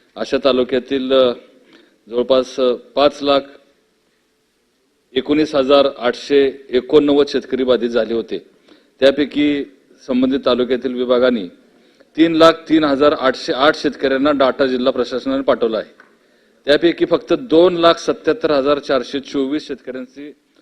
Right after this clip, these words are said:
दुष्काळी अनुदान चारशे अकरा कोटी रुपये मिळालेले आहे.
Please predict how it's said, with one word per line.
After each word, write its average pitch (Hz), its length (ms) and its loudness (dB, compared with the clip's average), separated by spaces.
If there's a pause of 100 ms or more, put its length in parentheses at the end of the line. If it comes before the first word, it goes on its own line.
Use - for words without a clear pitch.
(200)
दुष्काळी 147 320 0
अनुदान 139 360 4
चारशे 147 760 -2 (540)
अकरा 165 320 2
कोटी 143 280 0
रुपये 139 440 4
मिळालेले 127 380 2
आहे. 113 140 -2